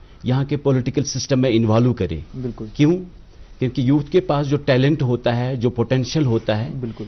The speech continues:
Speaker 1: ये उस change को या अपने potential को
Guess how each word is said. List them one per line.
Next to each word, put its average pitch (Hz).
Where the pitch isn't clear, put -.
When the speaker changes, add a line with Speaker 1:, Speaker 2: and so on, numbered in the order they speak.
Speaker 1:
ये 135
उस 185
change 147
को 101
या 113
अपने 135
potential 143
को 90